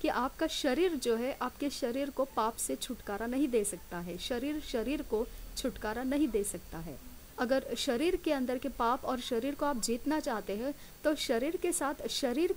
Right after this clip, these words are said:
को आप नहीं, अ, जिताने के लिए उपयोग कर पाएंगे। आपको जीतने के लिए आत्मा का उपयोग करना पड़ेगा और आत्मा से ही शरीर को जीता जाता है। शरीर को शरीर से नहीं जीता जाता,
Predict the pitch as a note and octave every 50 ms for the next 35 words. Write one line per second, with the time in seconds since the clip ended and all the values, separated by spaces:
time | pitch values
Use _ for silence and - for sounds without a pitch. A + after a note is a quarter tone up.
0 | - - - - D4+ C#4+ D#4 E4+ F4 - - - - A#3+ B3 C4+ C4+ - A#3 -
1 | A#3+ A#3+ A#3+ A#3+ C4 C#4 D4 F#4 F#4 D4 - - - - - - - - - -
2 | B3 A#3+ A#3 G3+ F#3 B3 C4 - C4 B3+ C4+ D4+ - C#4 C4 A#3+ A#3+ A#3+ A3 -
3 | - - - - A3+ G3+ G3+ G3+ - - - - - D4 A#3+ - C4 B3 B3 -
4 | - A3 G3+ G3+ - G3 F3+ F3+ F#3+ G3+ A#3 D4 E4 F4 - A#3 A#3 A#3+ - -
5 | - C#4 D#4+ E4 - - - - - - G#3+ - D4 D4+ - E4 D4 D#4+ D4+ C4
6 | B3 A3+ A#3 C4+ - - A#3+ B3 C4 - - D4 D#4+ D4+ - C#4 A#3+ - - A#3
7 | B3 B3 - - A#3 G#3+ G#3 G#3 F#3+ G#3+ G3 F#3+ G3 F#3 A3+ C4 C#4+ B3+ A#3+ A#3
8 | - - A#3+ B3 C4+ - - C#4+ E4 F4 E4+ - - C#4+ B3+ C#4+ E4+ E4 - C#4+
9 | B3 A3+ A3+ A3+ A3 - D4 - G#3 A3 G3 - A3+ A#3 A3+ - A#3 A3+ F#3+ F#3
10 | E3 - F3 F#3+ A3+ C4+ D#4+ - - - - - - - - B3+ A#3+ B3 D#4+ E4+
11 | E4 - D4+ E4 E4+ - - C#4+ A3+ A#3+ C#4+ D#4+ D#4 - - C4+ B3 A#3 G#3+ G#3+
12 | C4 B3+ A3 A3 G3+ F#3+ F#3+ F3+ F3 E3+ D#3 - D#3 D#3